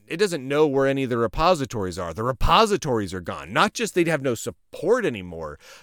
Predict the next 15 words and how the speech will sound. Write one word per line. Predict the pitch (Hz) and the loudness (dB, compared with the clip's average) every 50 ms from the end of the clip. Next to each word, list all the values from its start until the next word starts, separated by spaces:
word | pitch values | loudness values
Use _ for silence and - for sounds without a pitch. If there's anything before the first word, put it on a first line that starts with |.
| - - | -8 -8
but | 190 175 | -8 0
they | - 226 240 | 0 0 2
don't | 233 226 | 2 0
even | 202 175 170 | -2 -2 0
have | 165 151 139 110 107 | 0 0 -2 -2 -2
the | 123 131 | -4 -4
ability | 127 101 - 147 151 151 131 | -4 -2 0 0 0 0 0
to | 117 120 120 | -2 -4 -4
install | 113 107 - - - - - 143 139 135 127 123 117 | -4 -6 -6 -8 -8 -2 0 2 4 4 4 2 0
new | 110 117 120 123 117 | -2 -4 -4 -4 -4
packages | 104 - - - 143 151 170 - 151 120 90 - - 60 - - | -6 0 0 2 2 2 0 -4 -8 -10 -10 -12 -18 -18 -16 -14
or | - 80 104 107 | -8 -8 -6 -6
drivers | 98 - 107 98 110 127 160 175 135 113 104 90 80 | -6 -8 -6 -2 0 2 2 2 2 -2 -4 -6 -8
anymore. | 82 76 73 71 73 73 71 65 | -12 -14 -16 -16 -14 -14 -12 -6
Like, | 95 120 127 - | -4 -6 -6 -6